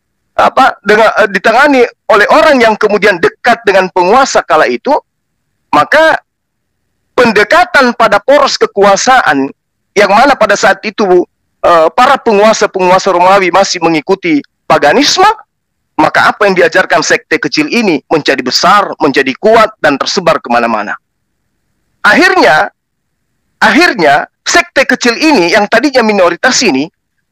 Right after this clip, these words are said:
mampu mendominasi konsili yang diadakan di, eh, tahun tiga ratus dua puluh lima dan selanjutnya. Maka kemudian justru kelompok yang tadinya mayoritas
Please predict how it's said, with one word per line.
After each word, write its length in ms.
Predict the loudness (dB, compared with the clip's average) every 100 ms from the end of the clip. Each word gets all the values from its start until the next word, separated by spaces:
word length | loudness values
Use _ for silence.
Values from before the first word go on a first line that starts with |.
| _
mampu 500 | 0 2 2 0 0 2 4 4
mendominasi 720 | 2 0 0 0 0 -2 -4
konsili 640 | -2 -2 -2 -2 0 0
yang 80 | 0
diadakan 560 | 0 0 0 0 -2 -2
di, 240 | -4 -6 -12 _ _ _ -2
eh, 680 | 0 2 2 2 2 2 0
tahun 400 | -2 -2 0 -2
tiga 240 | -2 0 0
ratus 160 | -2 -4
dua 240 | 0 0
puluh 240 | 0 -2 -2
lima 160 | 0
dan 160 | 0 -2
selanjutnya. 640 | -2 -2 -2 -6 -12 -18 _ _ _ _ _ _ _ _
Maka 160 | -2 0
kemudian 640 | 0 0 2 2 0 -2 -8 _ _ _ _ _ _ _ _ _ _ _ _
justru 400 | -4 -4 0 0
kelompok 400 | 2 2 4 4
yang 160 | 2 2
tadinya 480 | 0 0 0 2
mayoritas 800 | 2 2 2 0 0 -2 -2 -4